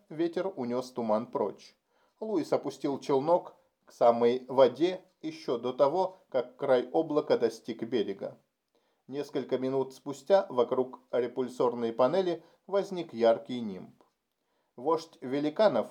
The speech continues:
провёл всё утро у шлюза, рассеянно набивая рот салатом.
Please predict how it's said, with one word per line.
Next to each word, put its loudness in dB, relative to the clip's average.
провёл 0
всё -2
утро -2
у -4
шлюза, 0
рассеянно -2
набивая 6
рот 0
салатом. 2